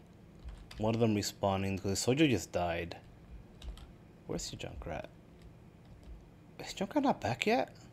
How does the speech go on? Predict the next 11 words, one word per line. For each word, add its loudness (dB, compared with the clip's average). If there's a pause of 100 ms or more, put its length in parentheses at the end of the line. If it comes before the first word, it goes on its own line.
(120)
How? 6 (3250)
Is -8
he 8
just -2
respawning? -2 (540)
Was -14
that -2
that -2
fast? -6 (1120)
Yeah, -10 (360)
okay. -4